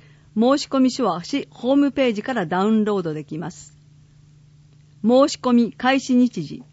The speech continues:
十月十一日水曜、午前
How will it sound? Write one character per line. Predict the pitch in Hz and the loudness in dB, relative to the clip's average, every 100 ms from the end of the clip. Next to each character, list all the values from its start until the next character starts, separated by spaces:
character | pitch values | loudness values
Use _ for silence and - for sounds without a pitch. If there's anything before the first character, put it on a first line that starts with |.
| _ _ - | _ _ -14
十 | 170 254 277 | -4 -2 0
月 | 262 240 233 214 160 | -2 -4 -4 -8 -8
十 | 196 254 262 | -4 -2 -2
一 | 240 240 | -2 0
日 | 220 208 170 | 0 -4 -10
水 | - 214 202 190 | -6 -2 0 0
曜、 | 175 156 - _ _ - | -2 -6 -12 _ _ -4
午 | 208 262 | 0 2
前 | 214 | 2